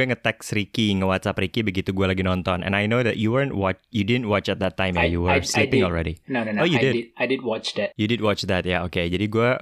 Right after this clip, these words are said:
Speaker 1: pada saat set ketiga, karena itu kan pertandingan ketat ya.
Speaker 2: Yes.
Speaker 1: Ketat set satu, set dua, gue kalau bisa dibilang ya memang agak doubtful juga mereka bisa mengalahkan Kim Astrup. Kalau ngelihat pertandingannya si Kim Astrup ini di Denmark Open itu kayaknya lagi mencapai peaknya, so they were really good.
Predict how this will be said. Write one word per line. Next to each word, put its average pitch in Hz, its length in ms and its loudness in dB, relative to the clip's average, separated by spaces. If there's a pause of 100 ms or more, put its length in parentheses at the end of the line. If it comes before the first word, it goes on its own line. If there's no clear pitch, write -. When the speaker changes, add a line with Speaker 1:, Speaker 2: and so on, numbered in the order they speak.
Speaker 1:
pada 98 220 0
saat 104 400 -2 (180)
set - 240 -4
ketiga, 110 400 0
karena 147 300 -2
itu 175 100 -4
kan 208 240 -2
pertandingan 135 480 -2
ketat - 380 -4
ya. 85 180 0 (140)
Speaker 2:
Yes. - 400 -8 (180)
Speaker 1:
Ketat - 380 -4
set - 180 -4
satu, 135 380 -2
set 107 180 -2
dua, 104 560 0
gue 104 320 0
kalau 95 220 0
bisa 95 240 -2
dibilang 95 320 0
ya 120 100 -2
memang 90 220 -2
agak 87 320 -2 (180)
doubtful 95 480 -2
juga 92 220 -2
mereka 101 240 -2
bisa 92 240 -2
mengalahkan 87 480 -2
Kim 85 180 -4
Astrup. 117 480 -2
Kalau 101 220 0
ngelihat 98 340 0
pertandingannya 98 600 0
si - 160 -6
Kim 101 180 -2
Astrup 98 400 -4
ini 101 300 0
di 110 160 2
Denmark 92 400 0
Open 107 320 -2
itu 117 240 -4
kayaknya 117 580 0
lagi 95 560 2
mencapai 92 460 0
peaknya, 104 560 -2
so 98 160 -2
they 95 80 0
were 107 160 2
really 95 400 0
good. 90 320 -2